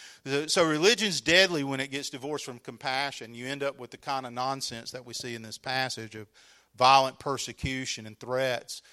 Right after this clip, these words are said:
But religion is deadly also when it crowds out obedience to God. Peter comes to the right question. He's like,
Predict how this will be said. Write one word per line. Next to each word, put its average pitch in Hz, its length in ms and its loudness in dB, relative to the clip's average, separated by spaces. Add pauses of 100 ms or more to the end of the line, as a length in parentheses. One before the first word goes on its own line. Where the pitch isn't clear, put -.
(360)
But 156 160 2
religion 190 380 4
is 151 140 -6
deadly 175 400 4
also 185 340 6
when 151 140 -4
it 147 80 -10
crowds 156 320 4
out 147 180 8
obedience 143 560 0
to 139 100 -8
God. 156 340 6
Peter 185 260 0
comes 151 300 0
to 151 100 -4
the 131 100 -2
right 131 280 4
question. 170 400 2
He's 156 180 -4
like, 147 240 6